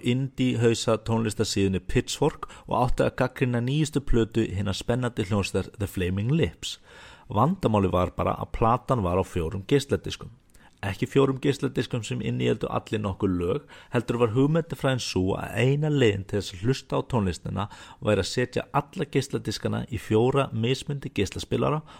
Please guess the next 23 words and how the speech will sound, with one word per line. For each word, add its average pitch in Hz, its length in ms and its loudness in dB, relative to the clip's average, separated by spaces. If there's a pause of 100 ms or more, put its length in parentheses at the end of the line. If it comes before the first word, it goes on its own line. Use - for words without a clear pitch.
(120)
og 127 100 0
spila 147 400 4
þá 131 160 4
alla 110 360 0
á 98 40 2
sama 87 400 -4
tíma. 107 400 -2 (540)
Reyna 139 440 2
að 123 140 0
ýta 117 160 -2
play 123 400 4
á 104 80 0
fjórum 139 400 4
spilurum 107 560 4
á 98 80 0
nákvæmlega 110 580 2
sama 87 340 -4
tíma. - 440 -4 (180)
Joseph 160 640 4
átti - 300 0
hins 131 180 0
vegar 127 100 4
bara 127 140 -2